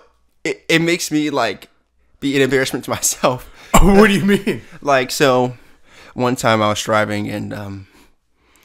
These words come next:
Speaker 1: all of a sudden this guy, he, uh, he was driving straight at me. And I was like, "Dude, get over. I'm supposed to be driving here."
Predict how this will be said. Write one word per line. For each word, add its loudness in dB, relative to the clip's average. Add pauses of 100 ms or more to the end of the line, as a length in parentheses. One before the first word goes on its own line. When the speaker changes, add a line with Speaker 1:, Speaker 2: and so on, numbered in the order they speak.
(200)
Speaker 1:
all -4
of -8
a -12
sudden 0
this -6
guy, 2
he, -8
uh, -8 (640)
he -10
was -10 (520)
driving -2
straight -2
at 2
me. -8 (520)
And -8
I 0
was -4
like, -6
"Dude, -2
get 0
over. 0
I'm -4
supposed -8
to -16
be -6
driving -2
here." -6